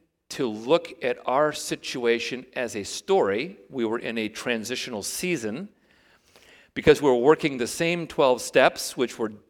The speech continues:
tied to discipleship. The twelve steps at C R are always tied toward biblical discipleship. We began to significantly change in our marriage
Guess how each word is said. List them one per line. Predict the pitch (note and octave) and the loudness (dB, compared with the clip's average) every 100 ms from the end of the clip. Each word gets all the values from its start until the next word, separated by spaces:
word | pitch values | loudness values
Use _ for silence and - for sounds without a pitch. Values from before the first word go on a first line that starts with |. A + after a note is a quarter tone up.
| - | -10
tied | - C#3+ C#3+ E3 C#3 | -4 0 2 2 -2
to | - D3+ | -8 -6
discipleship. | C#3 - - D#3 D#3+ A2+ - G#2 - - _ _ | -6 -4 0 2 0 -4 -2 -4 -6 -12 _ _
The | - | -8
twelve | - B2+ A#2+ | 0 0 2
steps | C3+ B2 - | 0 0 -2
at | G#2 | -12
C | - B2+ | -6 -2
R | A2 C3+ | 2 2
are | G#2+ - - - | 0 -4 -10 -4
always | A2+ A#2 - | -2 -2 -6
tied | - A#2+ A#2 | -4 -2 -2
toward | - B2 G#2+ - - - _ | -2 -2 -4 -8 -20 -20 _
biblical | A#2+ A#2+ A#2 B2 | 0 0 -2 -4
discipleship. | G#2+ G2 C3+ D3+ G#2 - G2+ - _ - - - - - _ _ | -4 -2 -2 -2 -4 -8 -8 -10 _ -20 -20 -20 -20 -20 _ _
We | - A#2+ E3 | -4 4 4
began | G3 E3 D3 C#3+ C#3+ D3+ - - | 4 0 2 4 4 2 -12 -12
to | - D3+ B2+ B2 - | -2 0 0 -4 -8
significantly | - - D#3 C3+ C#3+ D#3 A3 - - D#3 C3 G#2+ | -8 -2 -2 -2 -4 2 2 0 -4 -6 -4 -6
change | - D#3 D#3+ A2+ F#2 G#2 A#2+ - - _ - | -4 0 0 0 -4 -8 -10 -14 -16 _ -6
in | C3 | -2
our | A2+ | -2
marriage | G#2+ E3 C3+ A2+ A#2+ - | 2 4 4 2 0 -10